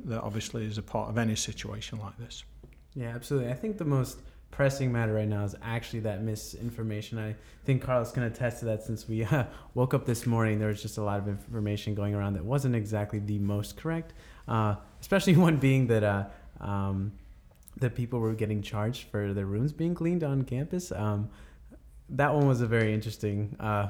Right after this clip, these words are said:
Speaker 2: <laughs> piece of information that I heard this morning, but of course no one's getting charged. I think, uh, the main concern I feel since <laughs> I've gotten up this morning is that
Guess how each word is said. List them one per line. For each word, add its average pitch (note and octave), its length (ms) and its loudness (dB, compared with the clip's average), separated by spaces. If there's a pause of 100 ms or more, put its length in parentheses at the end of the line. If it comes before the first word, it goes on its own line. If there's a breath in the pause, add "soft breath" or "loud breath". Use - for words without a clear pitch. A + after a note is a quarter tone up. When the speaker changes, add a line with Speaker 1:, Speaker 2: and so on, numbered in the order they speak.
Speaker 2:
<laughs> - 140 -20
piece D3+ 180 6
of D3 140 6
information B2+ 560 4
that A2+ 140 2
I A2 100 4
heard A2 180 0
this G#2+ 200 -4
morning, A2 280 2
but A2 280 0 (180 loud breath)
of A#2+ 140 2
course B2+ 240 6
no B2+ 100 6
one's A#2+ 140 4
getting A2 240 4
charged. G#2+ 320 2
I G#2+ 80 2
think, A2 260 0 (300 loud breath)
uh, G#2 300 4 (540)
the B2 200 2
main A#2 300 6
concern G#2+ 640 2 (140)
I G2+ 180 -2
feel G#2+ 540 2
since - 480 -4
<laughs> C#3 340 4
I've G2 140 -6
gotten G2+ 240 -2
up F#2+ 140 -4
this - 180 -6
morning G2+ 300 0 (260 loud breath)
is B2+ 160 6
that A#2+ 300 6